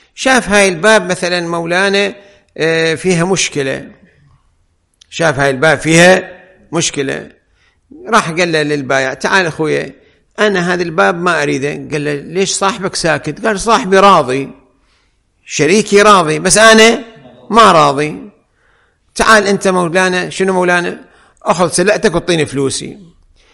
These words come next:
هنا يصير عند من؟ عند البايع.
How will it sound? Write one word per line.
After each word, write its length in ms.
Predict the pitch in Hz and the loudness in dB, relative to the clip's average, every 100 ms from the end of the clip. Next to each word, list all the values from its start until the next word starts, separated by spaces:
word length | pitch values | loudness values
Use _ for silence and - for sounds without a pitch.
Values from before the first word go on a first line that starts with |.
| _ _ | _ _
هنا 320 | 160 254 254 220 | 2 4 4 4
يصير 440 | 208 160 220 190 | 4 4 2 2
عند 280 | 220 233 214 | 0 2 2
من؟ 300 | 202 185 165 170 156 147 _ _ _ _ _ _ _ _ - | 2 0 -4 -12 -20 -20 _ _ _ _ _ _ _ _ 0
عند 260 | 214 247 233 | 2 4 4
البايع. 720 | 226 180 202 196 185 175 - | 2 4 4 6 4 2 -4